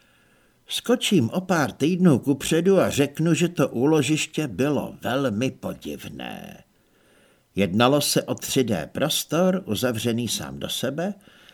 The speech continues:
takže pokud jste se s pomocí myši pohybovali stále rovně, časem jste se ocitli na počátku.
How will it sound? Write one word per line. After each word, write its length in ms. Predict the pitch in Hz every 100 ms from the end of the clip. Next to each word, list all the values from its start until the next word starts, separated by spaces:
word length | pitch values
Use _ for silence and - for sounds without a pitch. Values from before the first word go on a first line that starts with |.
| _
takže 340 | - 254 175 185
pokud 360 | 185 202 202
jste 220 | 185 - 185
se 200 | - -
s 80 |
pomocí 560 | - 143 175 175 - 113
myši 340 | 120 175 -
pohybovali 680 | 107 113 113 120 123 117 117
stále 520 | - - 87 82 67
rovně, 420 | 67 110 156 202 190
časem 460 | - 180 - 190
jste 200 | 185 180
se 200 | 180 - -
ocitli 560 | 120 - 156 - 151
na 120 | 170 175
počátku. 1000 | 175 156 - - - - - - 85